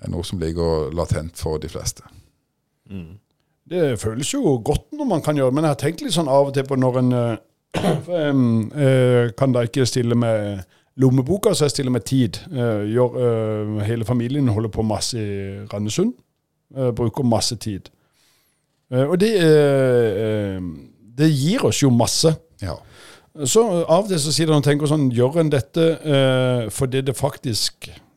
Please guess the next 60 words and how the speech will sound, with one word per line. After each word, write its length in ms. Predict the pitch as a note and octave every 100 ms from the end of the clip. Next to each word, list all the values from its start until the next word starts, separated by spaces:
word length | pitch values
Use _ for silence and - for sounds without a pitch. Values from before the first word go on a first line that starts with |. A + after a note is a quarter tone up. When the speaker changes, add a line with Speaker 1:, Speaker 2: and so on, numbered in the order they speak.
| _
Speaker 3:
at 100 | B2+
det 100 | C#3 C3+
er 60 | A2+ C#3+
egentlig 320 | F3 C#3+ C3
egoisten 560 | A#2+ B2+ D3+ - C#3 B2
i 120 | C3
meg 180 | C3+ A2
som 100 | B2
gjør 100 | B2
for 60 | C3+
at 100 | -
jeg 140 | C3+
blir 160 | C3 B2+
trigget, 480 | - A#2+ C3+ C3 B2 C3+ A#2
jeg 100 | G2
trives 360 | - B2 C3+
med 180 | A2+ A2+
det. 120 | - D2 - -
Men 80 |
så 80 | B2+
tenker 180 | C#3 C#3+
jeg, 60 | C#3+
det 100 | C#3+
gjør 140 | D#3
jo 80 | F#3
ikke 80 | C#3+
noe 100 | B2+
om 80 |
jeg 80 | B2+
trives, 400 | C3 B2 C3+ - - _ -
Speaker 1:
Mm. 160 | F#2+ F2+
Speaker 3:
hvis, 140 | B2+
så 80 | -
lenge 160 | C3+ C#3
det 100 | C#3+
går 100 | C3+
den 200 | C3+ C#3+
veien. 340 | D3 F3+ C#2 -
Speaker 1:
Ja, 100 | D#2+
ja, 140 | G2 E2+
ja, 120 | D#2
ja. 160 | C#2+ C2+ -
Speaker 3:
Men, 160 | D#3 E3
em, 260 | - E3 D#3+ - _ _ -
jeg 60 | D#3
merker 220 | - F3+
at 60 | E3+ -
jeg, 160 | D3 -
em, 220 | D3+ D#3 D3+
det 180 | C#3
må 180 | D3+ F3
gi 340 | G#3 B2+ D#3+ A3
meg 200 | F#3 B2+
noe 240 | G#2+ F#2+ E2 - _ _ _ _ -
Speaker 1:
Ja. 100 | -
Speaker 3:
for 80 | D#3
at 60 |
den 100 | D#3
skal 140 | - C#3
holde 180 | C#3